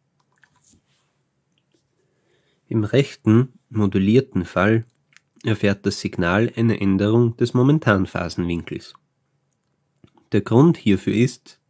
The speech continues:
dass sich auch die Momentanfrequenz ändert. Im Bereich T und T plus Delta T kann nun die Mittenfrequenz über die Bestimmung der Phasenwinkeländerung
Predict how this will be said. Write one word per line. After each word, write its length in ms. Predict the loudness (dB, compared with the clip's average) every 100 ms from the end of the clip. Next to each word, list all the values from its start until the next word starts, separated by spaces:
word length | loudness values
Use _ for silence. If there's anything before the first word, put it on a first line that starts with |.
| -4
dass 180 | -4 -2
sich 180 | 0
auch 160 | 0 0
die 80 | 0
Momentanfrequenz 1080 | 4 4 2 2 0 0 -4 -2 0 0 -2
ändert. 540 | -4 -2 -4 -8 _ _ _ _ _ _ _ _ _ _ _ _ _ -2
Im 160 | 2 4
Bereich 440 | 4 2 0 -6
T 540 | -6 0 2 2 -2 -6 _
und 360 | 0 0 0 -8
T 420 | 0 2 2 -2 -6
plus 240 | -4 -4 -2
Delta 360 | -4 -2 -4
T 420 | -4 0 0 0 -4 _ -20 -20 -20 -20 _
kann 240 | 2 4
nun 180 | 6 6
die 80 | 4
Mittenfrequenz 880 | 2 2 0 0 -2 2 2 2 -2
über 260 | -4 0
die 100 | 0
Bestimmung 680 | 0 0 0 0 2 2 0
der 100 | -2
Phasenwinkeländerung 1300 | -2 -2 -2 0 4 4 2 0 2 2 2 0 0